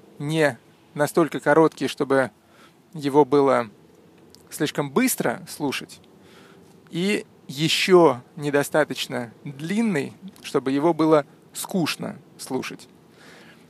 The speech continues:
Поэтому надеюсь, что пятнадцатиминутные, э,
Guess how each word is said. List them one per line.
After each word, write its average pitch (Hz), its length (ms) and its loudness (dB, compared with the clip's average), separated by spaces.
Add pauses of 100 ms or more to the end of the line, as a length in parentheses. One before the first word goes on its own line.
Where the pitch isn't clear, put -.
(500)
Поэтому 160 680 2 (1040)
надеюсь, 151 420 2
что 139 380 2 (420)
пятнадцатиминутные, 147 1300 -2 (240)
э, 127 560 -6